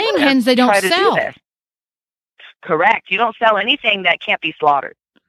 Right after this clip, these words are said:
Speaker 2: at the Arapahoe
Speaker 1: Ah.
Speaker 2: County Fair.
Speaker 1: Ah.
Speaker 2: Yeah, you only sell things that are gonna be eaten.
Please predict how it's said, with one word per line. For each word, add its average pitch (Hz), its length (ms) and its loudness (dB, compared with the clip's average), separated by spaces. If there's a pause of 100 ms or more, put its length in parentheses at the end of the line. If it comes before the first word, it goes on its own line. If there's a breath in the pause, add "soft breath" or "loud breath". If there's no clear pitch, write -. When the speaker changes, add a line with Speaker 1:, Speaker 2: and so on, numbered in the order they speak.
(240)
Speaker 2:
at 135 100 -6
the 131 60 0
Arapahoe 127 360 -2
Speaker 1:
Ah. - 100 -10
Speaker 2:
County 104 280 -10
Fair. - 100 -16 (460)
Speaker 1:
Ah. 180 720 -8
Speaker 2:
Yeah, 156 420 -4
you 123 160 -8
only 147 380 -4
sell 165 220 2
things 156 340 -4
that 135 140 -2
are 135 60 -2
gonna 123 200 -4
be 107 180 -10
eaten. 110 420 -12